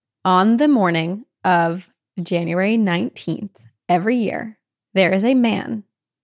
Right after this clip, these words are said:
a human man, who appears in all black. He appears the exact same day, always wearing all black since nineteen forty-nine. He wears a black fedora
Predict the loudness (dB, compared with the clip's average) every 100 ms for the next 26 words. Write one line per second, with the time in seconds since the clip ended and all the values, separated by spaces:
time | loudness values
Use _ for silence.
0 | -14 -10 0 2 2 -2 -6 -10 -12 _
1 | _ _ _ 0 2 2 0 2 0 -4
2 | -10 -4 -2 0 2 2 2 0 -2 -8
3 | _ _ _ _ _ _ -4 -2 0 -2
4 | -2 -4 -6 -6 -2 -2 -4 -12 _ -6
5 | 0 2 2 2 2 0 -6 _ _ _
6 | 0 2 2 2 2 2 0 -2 0 2
7 | 2 2 0 -8 _ _ -10 0 2 2
8 | 2 2 2 0 -4 -2 0 0 0 -2
9 | -6 -10 _ _ _ _ _ _ _ -2
10 | 2 4 4 2 -2 0 -2 -2 -4 -2
11 | 0 0 -2